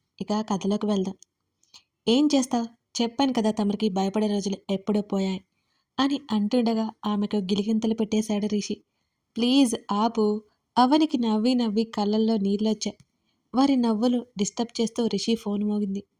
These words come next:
అది దేనికి సంకేతమో మరి. ఆమెను వదిలి ఫోన్ చూశాడు. హాస్పిటల్ నుంచి ఫోన్ రాగానే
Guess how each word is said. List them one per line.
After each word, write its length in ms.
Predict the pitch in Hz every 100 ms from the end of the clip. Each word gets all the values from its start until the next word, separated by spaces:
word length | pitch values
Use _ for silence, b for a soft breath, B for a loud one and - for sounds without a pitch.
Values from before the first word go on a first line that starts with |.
| _ _ _ _ 208
అది 260 | 202 220
దేనికి 340 | 190 190 202 202
సంకేతమో 520 | 208 202 208 202 202
మరి. 260 | 202 202 - _ _ _ _ -
ఆమెను 280 | 254 262 254
వదిలి 260 | 226 226 233
ఫోన్ 300 | - 208 208 214
చూశాడు. 340 | 214 202 202 _ _ _ _
హాస్పిటల్ 540 | 240 247 - 233 220
నుంచి 240 | 208 202 214
ఫోన్ 320 | - 202 208
రాగానే 460 | 202 202 202 214